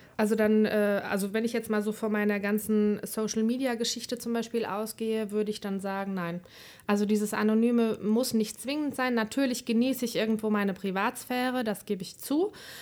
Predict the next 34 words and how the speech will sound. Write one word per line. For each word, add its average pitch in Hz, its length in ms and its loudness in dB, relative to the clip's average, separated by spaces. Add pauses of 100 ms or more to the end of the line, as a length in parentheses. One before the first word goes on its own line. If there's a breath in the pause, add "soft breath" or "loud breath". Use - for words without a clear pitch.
(160 loud breath)
Aber, 233 520 4
äh, 214 240 2
nichtsdestotrotz 226 880 -2
gibt 233 220 -2
es 220 80 -4
auch 190 140 0
diesen 208 280 2
Künstler 240 420 0
in 220 140 2
mir, 226 160 4
der 208 300 0 (240)
sich 202 280 -2
natürlich 214 460 0
nach 208 160 0
außen 220 320 2
hin 196 140 2
auch 185 100 -2
einfach 196 320 -4
zeigen 208 400 -2
möchte 185 440 -2 (440 loud breath)
und 220 280 4 (120)
darüber 233 760 4
auch 220 260 0
gut 294 240 2
in 208 80 0
den 220 160 2
Austausch 233 540 0
einfach 214 260 -2
mit 220 220 0
anderen 202 420 2
dann 185 220 0
kommt, 220 340 0 (400 loud breath)
ähm, 220 400 4
die 220 300 0